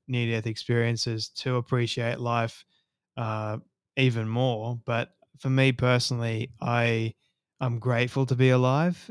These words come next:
and I count it all joy every single day to be able to, to be alive and to live this life the best way that I possibly can. And I think that life is so precious that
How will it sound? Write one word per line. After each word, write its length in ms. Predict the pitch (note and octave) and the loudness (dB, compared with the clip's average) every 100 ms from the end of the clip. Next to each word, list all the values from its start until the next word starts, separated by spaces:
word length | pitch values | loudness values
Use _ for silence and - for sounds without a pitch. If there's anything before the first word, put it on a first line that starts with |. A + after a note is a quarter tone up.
| - | -6
and 440 | B2 A#2+ A#2 A2+ - | -2 0 0 -4 -4
I 120 | A#2 | -6
count 400 | - B2 B2 A#2+ | -4 -2 -2 -2
it 160 | A#2+ A#2+ C3+ | -4 -4 -6
all 240 | A#2+ A2+ | -6 -6
joy 460 | G#2+ A#2+ B2 A#2 A#2 | -4 -2 0 2 0
every 240 | A2+ A#2 | 0 -2
single 340 | - A#2 A2+ | -2 -4 -6
day 380 | G#2+ A#2+ A#2 A2+ - | -2 0 0 0 -4
to 120 | A#2 | -6
be 160 | A#2 A#2 | -2 0
able 320 | A#2 A2+ A2+ | 0 0 -4
to, 340 | - A2+ A2 - _ _ _ - | -4 -4 -4 -8 _ _ _ -10
to 80 | |
be 220 | A2+ C3 C3 | 2 6 8
alive 500 | B2+ A#2+ A#2+ A#2 A#2 | 6 4 4 2 0
and 140 | A2+ | -2
to 80 | A#2+ | -4
live 260 | A#2+ C3 B2 | 0 0 2
this 260 | A#2+ - | -2 0
life 340 | A#2+ A#2 A2+ - | -2 -2 -4 -6
the 60 | |
best 340 | A#2 A#2+ A#2 B2 | 0 0 0 0
way 240 | A#2+ A2+ | 0 0
that 100 | A2+ | 0
I 100 | A#2 | -2
possibly 480 | A#2 A#2 - A2+ A2 | -2 -4 -2 -4 -4
can. 400 | - A#2 C#3 D#3+ _ _ _ _ _ B2+ | -4 -2 -2 -4 _ _ _ _ _ -2
And 100 | B2 | -2
I 80 | |
think 320 | A#2 C3+ C3 - | 0 0 0 0
that 260 | B2+ A#2+ - - | 0 0 -2 -2
life 320 | C3 B2+ B2+ | 2 2 2
is 120 | A#2+ - | -2 0
so 180 | A#2 | -2
precious 640 | A2+ B2+ B2 - A#2+ A2+ - | -2 0 0 0 0 0 0
that 280 | B2+ A#2 | 0 0